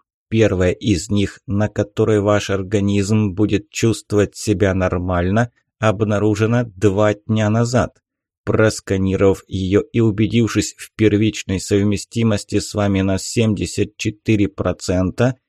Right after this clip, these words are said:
я сразу же вывел вас из криогенеза». «На какое время хватит текущих запасов продовольствия и кислорода на корабле?»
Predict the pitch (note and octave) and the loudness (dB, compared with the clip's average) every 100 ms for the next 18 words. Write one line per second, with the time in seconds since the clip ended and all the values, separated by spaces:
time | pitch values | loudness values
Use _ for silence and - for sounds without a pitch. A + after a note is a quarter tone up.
0 | _ _ - E2+ A2 A#2 - A2+ C3+ C3+ | _ _ -6 0 2 0 -2 -2 -2 -2
1 | C3+ C#3+ - A2+ G2+ A2 A2 B2+ A#2+ A#2 | 0 0 -2 -4 0 0 2 0 2 2
2 | A2+ - - G#2+ - - G#2+ G#2+ G#2+ G2 | 0 -4 -6 -6 -6 -8 -2 2 4 2
3 | G2 A2+ C3+ G#2 - - - _ _ _ | 0 -2 0 0 -2 -6 -8 _ _ _
4 | _ _ _ _ _ _ _ F#2 F#2+ G#2 | _ _ _ _ _ _ _ -4 0 0
5 | B2 B2 D#3+ D3 C3 D3 C3 A2+ - B2+ | 0 -2 0 2 0 0 0 0 0 -2
6 | A#2+ G#2+ - A#2+ C3 A#2+ - G#2 G2+ G#2+ | -2 -4 -4 -4 -2 -2 -2 -2 0 -2
7 | - G#2 - F#2+ - G2+ G2+ A2+ B2+ A#2 | -2 -2 -2 -4 -2 -2 0 0 -2 -4
8 | - G2 - G2+ - G#2+ F2+ - A2+ C3+ | 0 0 0 -8 -4 -4 -4 -4 -4 -2
9 | G2+ G2+ G2 G#2+ A#2 A#2 F2 - | 0 -2 -2 -2 0 2 0 -2